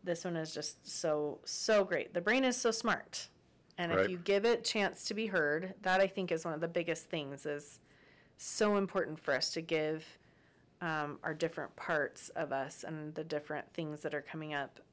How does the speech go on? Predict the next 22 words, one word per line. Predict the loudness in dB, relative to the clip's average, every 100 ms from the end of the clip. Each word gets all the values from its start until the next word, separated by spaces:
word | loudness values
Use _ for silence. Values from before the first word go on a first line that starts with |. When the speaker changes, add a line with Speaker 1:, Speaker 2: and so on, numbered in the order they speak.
| _ -8
Speaker 1:
an | -4
opportunity | -4 -4 -8 -6 -6 -8 -10
to | -12
be | -12
heard. | -8 -4 -4 -4 -10 _ -20 -20 -20 _ -8
And | -4 -4 -6 -8
when | -4
they're | -2 -4
heard, | -4 -2 -2 -4
then | -4 -2
they're | -2 -2
okay. | -4 -4 -4 -6 -10 -20 _ _ -10
Like, | -8 -4
"Oh, | -2 0
all | 2 2
Speaker 2:
Just | 4 8
Speaker 1:
right." | 8
Speaker 2:
like | 10
us. | 8 6 -4 -8 -8
<laughs> | -8 2
Speaker 1:
Yes, | 4 4 4
Speaker 2:
Right? | 0